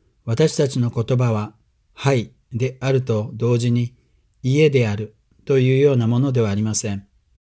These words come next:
私たち、すなわち私とシルワノとテモテがあなた方の間で述べ伝えた神の子、キリストイエスは、はいと同時にいいえであるような方ではありません。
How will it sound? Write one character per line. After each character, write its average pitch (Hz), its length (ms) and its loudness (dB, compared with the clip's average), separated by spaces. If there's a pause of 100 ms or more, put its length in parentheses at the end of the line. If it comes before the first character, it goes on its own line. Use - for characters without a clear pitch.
(1040)
私 127 360 0
た 113 120 0
ち、 - 440 -10
す - 160 0
な 147 80 2
わ 131 120 0
ち 104 460 -10 (140)
私 123 340 -2
と 123 180 -2
シ 120 200 -6
ル 120 120 0
ワ 117 140 -2
ノ 113 140 -4
と 110 420 -8
テ 139 100 -2
モ 120 140 2
テ 113 120 -6
が 92 260 -8 (180)
あ 110 100 -6
な 143 140 4
た 180 80 -2
方 180 240 -4
の 101 160 -2
間 95 300 -6
で 92 260 -10 (320)
述 117 120 0
べ 123 120 2
伝 113 320 -4
え 110 60 -2
た 104 260 -8
神 143 300 0
の 95 160 -6
子、 - 440 -10
キ - 120 -8
リ 135 120 0
ス 131 100 -10
ト 123 100 -2
イ 117 100 0
エ 110 80 0
ス 101 140 -4
は、 90 240 -8 (680)
は 131 140 2
い 123 80 2
と 123 120 -4
同 113 200 4
時 113 160 -6
に 107 300 -6
い 113 160 -2
い 131 60 0
え 123 100 0
で 117 160 -2
あ 117 80 -2
る 117 80 -2
よ 101 140 -4
う 92 40 -8
な 90 100 -10
方 110 280 -8
で 101 100 -8
は 87 80 -10
あ 90 40 -10
り 92 80 -12
ま 92 100 -10
せ 95 200 -8
ん。 85 120 -16